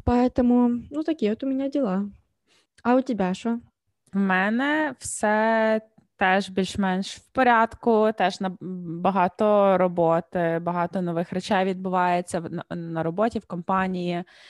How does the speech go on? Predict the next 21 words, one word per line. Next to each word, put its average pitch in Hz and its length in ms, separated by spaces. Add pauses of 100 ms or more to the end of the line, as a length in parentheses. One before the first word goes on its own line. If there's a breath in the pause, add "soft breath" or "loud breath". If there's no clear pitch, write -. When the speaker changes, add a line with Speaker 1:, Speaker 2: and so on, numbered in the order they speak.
(280 loud breath)
Speaker 2:
І, 170 320
е, 160 460
теж 165 240
намагаюсь, 170 760
е, 151 1300
знайти 165 760 (280)
баланс, 175 840 (340)
наскільки 202 420
це 202 180
б 202 100
іронічно 196 480
не 190 100
звучало. 185 540
Ми 180 100
про 208 160
це 202 140
Speaker 1:
<laughs> - 20
Speaker 2:
говорили 180 460
декілька 190 480
випусків 180 540
назад. 175 460